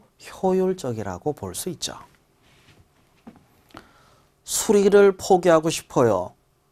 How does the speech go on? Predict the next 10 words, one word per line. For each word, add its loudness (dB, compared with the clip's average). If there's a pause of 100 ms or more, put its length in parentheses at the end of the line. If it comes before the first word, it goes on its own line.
(140)
라고 -2
생각하는 -2
분들의 0
기소식입니다. -6 (460)
이 -2
공기업들은 2
수리 -2
출제 -4
안 -2
해요. -8